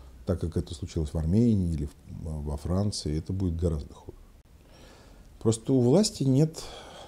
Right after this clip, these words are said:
так же, как и сто лет назад, нет понимания, что вообще происходит.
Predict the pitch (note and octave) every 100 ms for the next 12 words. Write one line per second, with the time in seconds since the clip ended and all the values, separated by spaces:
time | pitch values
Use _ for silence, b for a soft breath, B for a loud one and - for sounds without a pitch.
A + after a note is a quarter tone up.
0 | - - F#2 F2+ F2+ F2 - E2+ D#2 E2
1 | F2 D#3 - - - F2+ F#2+ G#2+ - G#2
2 | F#2 A2 D3+ A2+ - F#2+ - F#2 F#2+ E2+
3 | - -